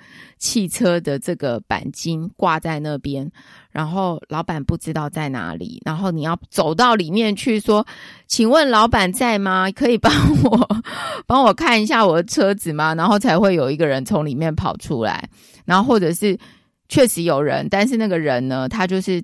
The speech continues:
戴着面罩，然后在那边做，做这个钣金烤漆的工作。那一种店呢，反而你在 Google 上面看评价是看不到太多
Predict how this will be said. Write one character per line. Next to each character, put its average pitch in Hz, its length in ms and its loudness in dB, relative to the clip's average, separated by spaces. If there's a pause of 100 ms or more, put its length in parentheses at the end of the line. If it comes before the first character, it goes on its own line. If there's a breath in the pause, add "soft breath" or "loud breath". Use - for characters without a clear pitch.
戴 175 180 0
着 143 200 -4
面 151 380 -4
罩， 139 320 -4
然 127 140 0
后 175 120 0
在 165 180 -2
那 156 100 -2
边 151 320 -2
做， 139 440 -4 (480)
做 190 240 0
这 165 140 -4
个 - 440 -4
钣 104 200 -4
金 151 240 -8
烤 - 240 -8
漆 - 240 -10
的 147 120 -2
工 135 300 -6
作。 - 300 -6 (720 loud breath)
那 285 220 2
一 302 60 2
种 185 340 2 (920)
店 185 280 2
呢， 160 300 0 (340)
反 175 400 0
而 185 320 2
你 226 240 2
在 202 280 0
Google 196 520 -2
上 175 240 -2
面 160 220 -6
看 156 300 -6
评 127 320 -2
价 151 260 -6
是 160 240 -10
看 180 260 -6
不 - 120 -10
到 147 180 -8
太 - 360 -10
多 135 440 -8